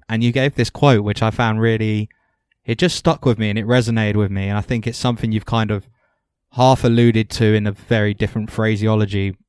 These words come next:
already. But the quote that you gave was, "The worst thing that could have happened to me in career terms has happened. It has made me fearless.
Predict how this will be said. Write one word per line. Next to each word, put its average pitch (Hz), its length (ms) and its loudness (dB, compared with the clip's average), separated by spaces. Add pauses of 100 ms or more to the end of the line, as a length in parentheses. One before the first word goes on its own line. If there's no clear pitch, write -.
already. 104 420 0
But 101 260 -2 (840)
the 120 80 -4
quote 151 220 4
that 156 80 -6
you 139 120 -6
gave 110 300 -2
was, 95 360 -4 (280)
"The 123 100 4
worst 160 240 4
thing 170 160 -2
that 143 140 -6
could 139 100 -2
have 120 100 0
happened 117 440 -2 (140)
to 120 120 -4
me 110 180 0
in 110 300 -4 (160)
career 117 320 2
terms 101 400 -2
has 101 140 -6
happened. 107 420 -6 (260)
It 113 100 -4
has 107 100 -4
made 123 200 0
me 156 100 -4
fearless. 107 640 -4